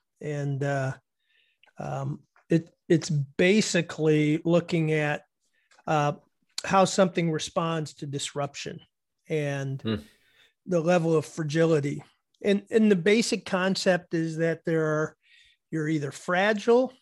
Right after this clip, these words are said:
Speaker 1: robust, resilient, or anti-fragile. Now, he doesn't, doesn't really address resilience,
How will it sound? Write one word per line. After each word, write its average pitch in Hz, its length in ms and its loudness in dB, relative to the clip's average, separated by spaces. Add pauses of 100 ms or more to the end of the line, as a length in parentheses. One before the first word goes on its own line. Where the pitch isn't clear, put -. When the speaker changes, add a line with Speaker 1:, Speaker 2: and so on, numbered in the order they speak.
(280)
Speaker 1:
robust, 165 880 -2 (380)
resilient, 165 920 2 (300)
or 165 200 -2
anti-fragile. 165 880 -2 (480)
Now, 165 80 0
he 185 140 4
doesn't, 226 420 2 (520)
doesn't 233 260 -4
really 202 360 2
address 175 420 -4
resilience, 165 840 -2